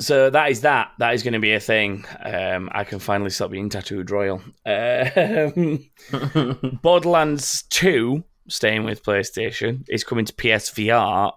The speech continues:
in December, on December fourteenth. Um, and it looks like, rather than just being a really basic, "We've ported Borderlands two to V R," it looks like they've,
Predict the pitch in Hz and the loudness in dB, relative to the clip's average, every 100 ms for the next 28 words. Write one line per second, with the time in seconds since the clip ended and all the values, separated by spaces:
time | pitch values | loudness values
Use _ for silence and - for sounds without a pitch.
0 | - 107 95 98 98 - 110 98 101 104 | -4 -4 -2 -4 -4 -2 0 2 0 0
1 | 104 - 98 - 101 101 127 104 120 - | -2 -6 -6 -6 -8 -4 -4 -6 -10 -16
2 | _ - - _ - 110 104 107 104 113 | _ -20 -20 _ -2 2 2 0 0 2
3 | 110 104 117 123 135 - - 123 110 110 | 0 -2 -4 0 -2 -2 0 2 2 0
4 | 113 - - _ - _ - 135 143 135 | -2 -10 -20 _ -20 _ -4 2 4 4
5 | 127 131 127 131 123 113 107 107 107 107 | 2 0 0 0 0 0 2 2 4 4
6 | 101 - - 113 107 - 107 98 - - | 2 -2 -2 2 2 2 -2 -4 -8 -6
7 | 104 - - 98 80 92 98 95 104 107 | -6 -4 0 0 0 -4 0 0 0 -4
8 | 92 - - 95 92 - 101 82 92 90 | -4 -6 -6 -6 -6 -8 -10 -8 -4 -4
9 | 67 80 95 _ - _ - 107 104 98 | -2 -4 -6 _ -20 _ -2 -2 -2 -6
10 | - 98 92 67 85 | -4 -4 -4 -6 -12